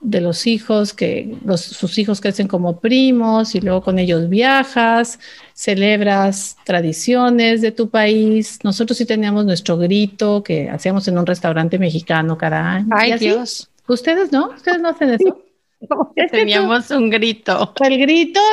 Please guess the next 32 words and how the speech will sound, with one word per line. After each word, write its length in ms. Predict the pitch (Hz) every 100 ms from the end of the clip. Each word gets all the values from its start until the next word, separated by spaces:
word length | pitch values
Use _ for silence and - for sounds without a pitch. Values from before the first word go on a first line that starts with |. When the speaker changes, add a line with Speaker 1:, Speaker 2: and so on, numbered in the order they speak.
| 415
Speaker 1:
de 80 | 330
la, 260 | 277 254
de 140 | 254 240
la 100 | 247
independencia, 1200 | 247 240 233 226 220 247 311 392 381 349 311 240
pues, 160 | 233 -
¿cómo 280 | - 277 277
que 100 | 269
te 60 |
pasa? 560 | 262 311 349 370 381 381
Speaker 2:
Ay, 280 | 392 392 381
no, 420 | 285 233 233 262
yo 160 | 285 277
también 340 | 285 277 262
tengo 160 | 285 311
aquí 140 | -
un 100 | 269
grupo 260 | 247 190 185
muy 140 | 185 196
Speaker 1:
Ah. 100 | 220 262 285 180 185
Speaker 2:
grande. 200 | 214 233
¿Qué 100 | 226
te 120 | 214
pasa? 480 | 208 180 160 175 180
El 80 | 202
quince 240 | 208 190 202
de 40 |
septiembre, 840 | 190 180 190 196 196 208 214 220 208
Speaker 1:
Ah, 580 | 202 185 180 175 180 202
Speaker 2:
se-, 160 | 240 277
las 120 | 339
Speaker 1:
pues, 140 | 190